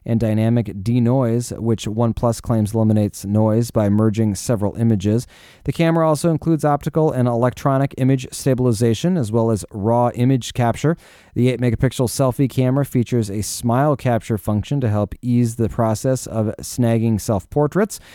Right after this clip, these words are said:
The OnePlus three is powered by a two point two gigahertz quad-core Snapdragon eight twenty processor, six gigs of ram, and OnePlus says the ceramic fingerprint sensor can identify prints in point two seconds. The phone adopts OnePlus's Dash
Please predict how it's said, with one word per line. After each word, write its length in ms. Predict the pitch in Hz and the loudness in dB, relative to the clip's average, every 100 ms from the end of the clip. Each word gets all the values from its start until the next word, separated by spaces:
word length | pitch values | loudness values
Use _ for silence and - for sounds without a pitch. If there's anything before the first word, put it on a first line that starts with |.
| - - - | -20 -20 -2
The 120 | 131 | 0
OnePlus 640 | 135 156 170 143 160 147 | 2 2 2 2 0 -2
three 260 | - 165 175 | -2 2 2
is 120 | 170 | 0
powered 320 | 151 147 151 | 0 2 2
by 140 | 147 | 2
a 140 | 139 127 | 2 0
two 220 | - 165 | 0 -2
point 240 | - 151 | 0 -2
two 160 | 131 147 | 0 0
gigahertz 480 | 127 131 127 131 - | 0 2 2 0 -2
quad-core 480 | - 120 117 123 117 | 0 0 0 0 0
Snapdragon 640 | - 123 113 117 113 107 | 2 0 2 0 2 0
eight 200 | 92 110 | -2 -4
twenty 280 | - 113 104 | -2 0 0
processor, 680 | - 110 104 113 107 135 135 - - - | 0 0 0 -2 0 0 -2 -4 -20 -8
six 300 | - 143 - | -2 -2 0
gigs 280 | 135 120 131 | -2 0 0
of 100 | 127 | 2
ram, 360 | 117 113 113 | 4 4 2
and 180 | 110 110 - | 2 0 -2
OnePlus 520 | 104 113 117 - 120 | -4 0 0 2 0
says 280 | 113 120 107 | 0 0 0
the 80 | 107 | -2
ceramic 520 | - 107 113 117 113 | -2 2 2 2 0
fingerprint 560 | - 123 117 - 117 101 | -2 0 0 0 -2 -2
sensor 360 | - 110 127 | 0 0 0
can 140 | 117 107 | -2 0
identify 480 | 98 104 104 110 | 2 0 0 -2
prints 400 | 98 - 120 110 - - _ _ | -2 0 0 0 -6 -20 _ _
in 200 | 117 110 | 0 0
point 340 | - - 123 - - | 0 0 0 -2 -6
two 280 | - 165 | 0 0
seconds. 560 | 135 - 160 127 127 - - - _ | 0 0 -2 0 -4 -4 -16 -20 _
The 80 | 120 | -4
phone 220 | 143 147 | 0 2
adopts 360 | 131 127 131 - | 2 0 0 -2
OnePlus's 680 | 123 123 - 120 135 113 - 98 | -2 0 0 0 0 -4 -6 -2
Dash 380 | 120 127 139 | 0 2 0